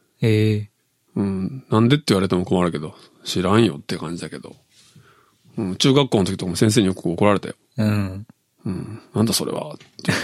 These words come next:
Speaker 2: れて。<laughs> 「なんだそれは」って言われても、「知ら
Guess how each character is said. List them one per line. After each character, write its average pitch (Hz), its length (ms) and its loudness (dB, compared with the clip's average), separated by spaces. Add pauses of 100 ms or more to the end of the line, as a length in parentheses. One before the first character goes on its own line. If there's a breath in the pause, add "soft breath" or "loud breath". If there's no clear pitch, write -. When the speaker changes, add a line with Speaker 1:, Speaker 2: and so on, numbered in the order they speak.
Speaker 2:
れ - 80 -2
て。 - 680 -6
<laughs> - 40 -20
「な 127 100 4
ん 190 80 6
だ - 80 4
そ 98 120 2
れ - 60 2 (100)
は」 92 100 4
っ - 0 -
て 104 160 -4
言 92 40 4
わ 87 60 2
れ 107 60 0
て 120 80 0
も、 82 160 -2 (680 loud breath)
「知 90 380 -4
ら 107 140 2